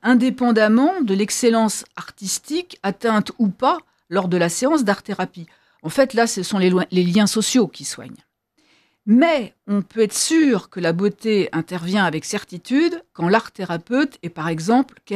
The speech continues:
Claire Hopper, qui est une violoncelliste et concertiste renommée, et elle est également musicothérapeute. Alors elle, elle préfère dire musicienne soignante.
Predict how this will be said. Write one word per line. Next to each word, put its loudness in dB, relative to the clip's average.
Claire -2
Hopper, 2
qui -10
est -10
une 4
violoncelliste 0
et -4
concertiste -6
renommée, 2
et 2
elle 0
est -2
également 2
musicothérapeute. -2
Alors 0
elle, 4
elle 0
préfère -8
dire 0
musicienne 0
soignante. 0